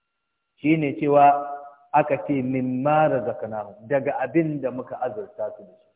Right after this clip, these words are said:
Ba sai aka yi su ba da duk abin da yake hannunsu ba. A'a, za ka bayar ne da wani shashi, shi kuma Allah ya maida maka gurbin wannan shashi.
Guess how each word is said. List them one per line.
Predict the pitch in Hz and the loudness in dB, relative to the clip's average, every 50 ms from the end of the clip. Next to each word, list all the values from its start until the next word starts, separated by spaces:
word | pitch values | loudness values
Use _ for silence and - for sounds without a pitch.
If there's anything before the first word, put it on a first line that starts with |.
| _ _ | _ _
Ba | 131 135 135 | 0 0 2
sai | 135 180 | 2 2
aka | 160 - - 151 | 0 0 0 -4
yi | 139 - | -4 -4
su | 139 | 0
ba | 131 147 156 143 | 2 2 4 4
da | 139 131 | 2 0
duk | 120 170 - - - - | 0 -2 -2 -2 -4 -6
abin | 147 139 147 139 127 | -6 -6 -6 -8 -8
da | 123 | -8
yake | 123 123 - 113 | -10 -12 -12 -14
hannunsu | - 113 110 110 107 - 98 87 | -12 -12 -12 -12 -14 -16 -20 -20
ba. | _ _ _ _ _ _ _ _ _ _ _ _ - | _ _ _ _ _ _ _ _ _ _ _ _ 2
A'a, | 123 139 143 135 127 101 - - - - - - - 120 | 2 4 4 4 2 0 0 -4 -12 -14 -16 -14 -4 2
za | 131 151 160 - | 4 4 4 4
ka | 147 | 2
bayar | 131 135 147 165 165 - | 4 6 6 6 6 6
ne | 160 160 156 143 | 4 0 -2 -2
da | 135 131 | 0 0
wani | 131 139 143 147 139 | -2 -2 -2 -4 -2
shashi, | - 160 160 160 160 - 135 123 - | 2 4 4 4 4 2 -4 -6 -6
shi | 156 156 | -8 -8
kuma | 160 170 170 170 | -6 -6 -4 -2
Allah | 175 175 165 139 | 0 0 0 0
ya | 143 147 | 0 -2
maida | 165 190 196 180 185 170 156 | -2 -2 0 2 2 0 0
maka | 151 147 - 131 | 0 -4 -8 -8
gurbin | 123 139 135 127 123 113 | -8 -6 -6 -6 -8 -10
wannan | 104 101 104 101 101 | -12 -12 -16 -18 -18
shashi. | 104 110 98 - | -18 -20 -20 -20